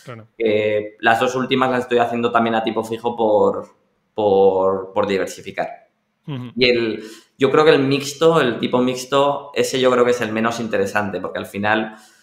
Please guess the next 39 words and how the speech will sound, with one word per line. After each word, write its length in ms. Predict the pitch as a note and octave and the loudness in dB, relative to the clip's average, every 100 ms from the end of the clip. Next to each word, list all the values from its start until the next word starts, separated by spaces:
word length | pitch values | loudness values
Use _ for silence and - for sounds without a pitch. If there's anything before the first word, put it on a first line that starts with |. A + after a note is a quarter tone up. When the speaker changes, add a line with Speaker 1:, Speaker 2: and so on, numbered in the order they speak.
| _ _ | _ _
Speaker 2:
es 160 | A#2 A#2 | -4 0
una 140 | A#2+ | 0
hipoteca 840 | A#2 A#2 A#2 B2+ A2+ G2 - - - | 0 0 2 2 4 2 2 -2 -4
a 200 | G2+ - | -4 -2
tipo 540 | A2+ A2 A#2 A2+ A2+ | -6 -2 2 4 2
fijo 460 | A2+ B2 A#2 - G2+ | 0 0 -2 0 -2
durante 420 | G2+ G2+ G2+ G#2 | 0 -2 -2 -2
los 160 | G2 - | -2 -4
primeros 460 | - G2+ G#2+ A#2 | -6 -2 -2 2
años, 640 | A#2+ B2 D3 - - - _ | 2 2 -2 -8 -14 -20 _
eh, 520 | A2 G#2 G#2 G#2 G#2 G2+ G2+ G2 _ _ | -2 2 2 2 0 -4 -8 -12 _ _
que, 800 | A2 G2+ G2+ G2+ G2+ G2 G2 - _ | -2 0 0 -2 -2 -4 -8 -14 _
que 120 | G#3+ | -2
realmente 440 | G#2+ A2+ A#2 A2+ G#2+ | 2 2 2 -2 -4
es 300 | - - _ - | -6 -16 _ 0
cuando, 840 | A2 G#2+ A2 A2 G#2+ G2+ - - | 0 2 0 0 0 -2 -8 -4
cuando 280 | A2 G#2+ G#2 | -2 0 -2
menos 320 | G#2+ A2+ A2+ | -2 -2 -2
probable 640 | - A#2+ A2+ A2+ A2+ A#2 | 2 6 6 4 4 2
es 120 | A2+ | 2
que 120 | - G2+ | -4 -6
se 160 | G2 | -4
muevan 400 | G2+ G#2 A2 A2 | 0 2 2 2
los 200 | G#2+ - | -2 -4
tipos 500 | A#2 - F3 G3+ - - - | -8 -4 -4 -4 -14 -20 -18
Speaker 1:
Claro. 220 | C#3+ A2+ G#2 _ - | -16 -16 -18 _ -2
Speaker 2:
y 500 | B2+ C3 C#3 C3 - | 2 2 0 -4 -10
se 160 | - A#2+ | -6 -2
convierte 440 | A2 A2 A#2 A#2 | 0 4 4 4
en 140 | B2 A#2+ | 4 4
variable 480 | A#2 A#2 A#2 B2 | 4 4 4 4
al 100 | B2+ | 4
final 320 | A#2+ G#2+ G#2 G#2+ | 2 -2 0 2
de 80 | |
la 100 | A2 | 4
vida 200 | A2 A2+ | 4 4
del 80 | A2 | 2
préstamo 500 | G#2+ A2 - A#2+ B2+ | 0 -2 0 0 2
cuando 640 | A2+ G2+ G2+ G2 F#2+ F#2+ | 0 0 0 2 0 -2